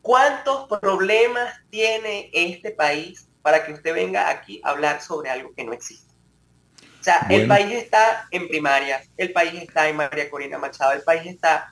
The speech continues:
Speaker 1: con el T C J, el país está con el Esequibo, con salarios indignos, etcétera, etcétera. Entonces nos vamos a po-, a poner a dar un debate estéril.
Speaker 2: Bueno.
Speaker 1: No lo, no, no lo veo. Eh, co-, considero que eso
Speaker 2: Bueno.
Speaker 1: es perder el tiempo si lo que quieres es hacerle una propuesta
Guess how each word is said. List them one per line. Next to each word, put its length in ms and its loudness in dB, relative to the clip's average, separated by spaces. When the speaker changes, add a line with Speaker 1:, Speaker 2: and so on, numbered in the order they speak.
Speaker 1:
con 160 0
el 140 2
T 100 0
C 200 -6
J, 260 -2
el 100 0
país 280 0
está 200 -6
con 200 -6
el 80 -2
Esequibo, 500 -2
con 160 -2
salarios 460 0
indignos, 540 -10
etcétera, 380 -8
etcétera. 360 -6
Entonces 260 -10
nos 100 -6
vamos 220 -2
a 20 -20
po-, 120 -4
a 280 -2
poner 220 -4
a 60 2
dar 180 0
un 80 -12
debate 460 -6
estéril. 720 -2
Speaker 2:
Bueno. 340 -2
Speaker 1:
No 180 2
lo, 200 2
no, 280 -2
no 200 -2
lo 160 2
veo. 320 2
Eh, 200 -2
co-, 220 -6
considero 460 -2
que 140 0
eso 180 -8
Speaker 2:
Bueno. 160 0
Speaker 1:
es 80 -4
perder 160 -4
el 100 -14
tiempo 280 -6
si 120 -12
lo 140 -6
que 160 -12
quieres 200 -8
es 60 -10
hacerle 240 -8
una 160 -2
propuesta 560 -8